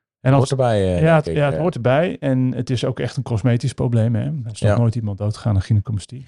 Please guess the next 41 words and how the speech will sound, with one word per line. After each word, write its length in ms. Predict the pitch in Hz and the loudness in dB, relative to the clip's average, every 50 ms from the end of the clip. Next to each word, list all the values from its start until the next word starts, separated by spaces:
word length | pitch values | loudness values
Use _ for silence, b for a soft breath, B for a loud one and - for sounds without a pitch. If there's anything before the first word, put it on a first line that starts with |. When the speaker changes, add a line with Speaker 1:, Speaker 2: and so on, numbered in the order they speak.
| - | -12
Speaker 1:
Dat 80 | - 92 | -10 -10
is 100 | 87 - | -2 0
niet 120 | 131 120 113 | 2 2 4
Speaker 2:
<laughs> 40 | 120 | 4
Speaker 1:
helemaal 320 | 120 117 110 113 123 135 | 4 2 2 2 2 2
waar, 180 | 127 120 123 131 | 2 2 2 0
want 140 | 123 110 98 | 0 -2 -2
je 60 | 110 | -4
hebt, 140 | 107 101 - | -6 -4 -4
theoretisch 540 | - 120 117 107 101 110 120 123 - - - | -2 0 0 2 2 2 0 0 -2 -6 -8
heb 120 | - 104 - | -8 -10 -10
je 60 | - | -10
iets 140 | - - - | -12 -12 -14
meer 100 | - 104 | -16 -18
kans 340 | - - 104 92 90 - - | -14 -10 -8 -8 -8 -8 -8
op 120 | 110 98 - | -10 -8 -6
borstkanker 480 | 113 104 - - - 104 98 - - | -6 -6 -6 -4 -4 -4 -4 -4 -4
als 160 | 123 107 - | -6 -6 -4
man, 220 | - 110 92 101 117 - | -4 -2 -2 -2 -4 -4
komt 220 | - 104 104 - | -6 -6 -8 -6
voor. 300 | - - 101 98 95 98 | -4 -2 -2 0 0 -2
Maar 260 | 107 104 98 90 - | -4 -4 -4 -6 -6
het 100 | - 110 | -6 -4
Speaker 2:
Oh, 60 | 110 | -4
Speaker 1:
is 80 | 113 107 | -2 -4
Speaker 2:
oké. 100 | 95 - | -4 -4
Speaker 1:
echt, 120 | - 98 107 123 - _ _ _ _ | -6 -6 -6 -6 -6 _ _ _ _
eh, 160 | 113 104 98 98 101 113 113 110 - _ _ _ | -10 -8 -8 -6 -8 -8 -10 -12 -14 _ _ _
altijd 320 | - 117 120 127 120 110 98 | -6 -6 -2 -2 0 -2 0
heel 220 | 87 113 139 139 | 2 2 2 2
veel 240 | - - 110 104 92 | 0 -2 -4 -4 -6
gynecomastie 540 | - - 127 120 - 117 107 104 - - 123 | -8 -8 -10 -10 -8 -8 -10 -8 -6 -4 -4
hebt 120 | 107 - | -4 -4
gehad 180 | - - 104 - | -6 -6 -4 -2
en 40 | - | 0
je 60 | 107 | 0
laat 160 | 101 104 101 98 | 0 0 0 0
het 100 | 98 - | 0 -2
altijd 240 | 107 101 - - | -2 -4 -6 -8
zitten. 280 | - - 110 98 - 92 | -6 -6 -6 -6 -6 -10
Dan 120 | 90 85 | -14 -14